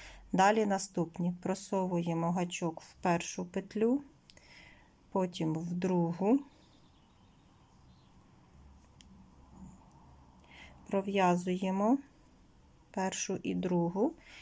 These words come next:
і протягуємо в нашу петлю на гачку в третю і знімаємо зі спиці. І якби дану функцію виконуємо до кінця наших відкритих петель.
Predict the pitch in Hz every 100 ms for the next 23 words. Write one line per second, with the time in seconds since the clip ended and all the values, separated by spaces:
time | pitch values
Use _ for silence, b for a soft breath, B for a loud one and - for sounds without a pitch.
0 | B - 240 285 233 202 202 196 202 208
1 | 202 196 185 180 180 185 - 180 180 175
2 | - 202 185 175 175 160 - 175 175 175
3 | 156 - - 175 - - 262 247 180 170
4 | 175 185 180 175 170 175 - 180 170 -
5 | - - - 180 - - - - _ -
6 | - - - _ - - - _ - _
7 | _ _ _ _ _ _ _ _ _ B
8 | B B - 330 320 247 240 233 233 240
9 | 233 226 233 B B B - - 247 262
10 | - 226 214 208 214 208 202 190 190 190
11 | 180 202 214 - 190 185 - 214 202 214
12 | - _ _ B B B B B B _
13 | 196 185 180 - 180 180 175 - 175 175
14 | 175 - 160 156 - 180